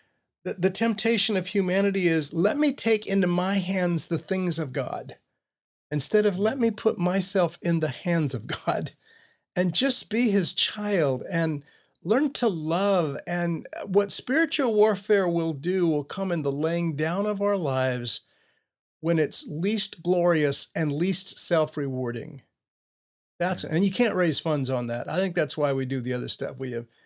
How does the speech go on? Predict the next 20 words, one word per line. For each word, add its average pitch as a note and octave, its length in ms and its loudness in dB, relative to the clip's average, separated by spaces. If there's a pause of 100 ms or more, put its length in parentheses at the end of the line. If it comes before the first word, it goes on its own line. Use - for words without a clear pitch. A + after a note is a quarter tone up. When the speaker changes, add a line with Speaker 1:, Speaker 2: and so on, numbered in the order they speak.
(260)
Speaker 1:
Man, F#3 140 -2
that F3 140 0
one F3 160 0
thing D#3 160 -2
that C3+ 100 -6
Tom D#3 160 -2
been C3+ 100 -4
doing, C#3 180 -2
thirteen F#3 520 2
days E3 320 4
of B2 120 -2
prayer F3 380 2
at - 80 0
Mount D3+ 300 0
Everest D#3+ 560 -2
to - 180 -4
unseat D#3+ 720 -2
the C3 80 -8
Queen E3 420 -4
of A#2+ 300 -2